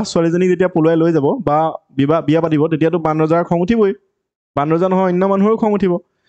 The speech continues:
তেতিয়া বান ৰজাই এই অনিৰুদ্ধক বন্দী কৰি ৰাখিছিলে।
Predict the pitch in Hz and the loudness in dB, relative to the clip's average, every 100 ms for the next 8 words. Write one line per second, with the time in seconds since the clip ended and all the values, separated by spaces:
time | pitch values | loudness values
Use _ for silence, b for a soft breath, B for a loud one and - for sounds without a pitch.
0 | _ - 190 214 165 196 220 151 156 302 | _ -8 -4 -2 -2 0 0 2 0 -2
1 | - _ _ _ 196 165 156 190 196 196 | -8 _ _ _ -2 0 0 2 2 0
2 | 269 170 156 147 143 139 123 - 117 | 0 0 -2 0 0 0 0 -4 -4